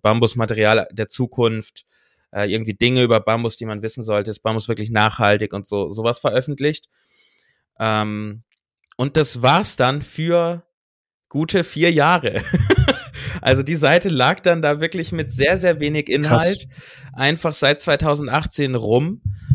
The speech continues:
Speaker 1: Und wenn man sich die Statistiken anguckt, ähm, ich meine, jeder von den Zuhörern, der Ahrefs hat oder ähnliches, kann ja mal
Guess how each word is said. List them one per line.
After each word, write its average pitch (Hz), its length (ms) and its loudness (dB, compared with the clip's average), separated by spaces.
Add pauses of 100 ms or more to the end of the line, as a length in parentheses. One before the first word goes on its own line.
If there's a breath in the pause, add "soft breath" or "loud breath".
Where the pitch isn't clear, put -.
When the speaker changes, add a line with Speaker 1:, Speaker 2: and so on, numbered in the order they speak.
(220 loud breath)
Speaker 1:
Und 131 260 -4
wenn 131 140 2
man 156 100 -4
sich 147 140 -12
die 143 100 -6
Statistiken 165 720 -6
anguckt, 151 720 -8
ähm, 117 480 0
ich - 140 -14
meine, 113 160 0
jeder 117 320 4
von 117 160 -10
den 110 80 -8
Zuhörern, 113 300 0
der 104 120 4
Ahrefs 110 400 0
hat 110 180 2
oder 104 200 0
ähnliches, 113 480 -2
kann 113 160 -6
ja 110 80 -2
mal 104 260 -2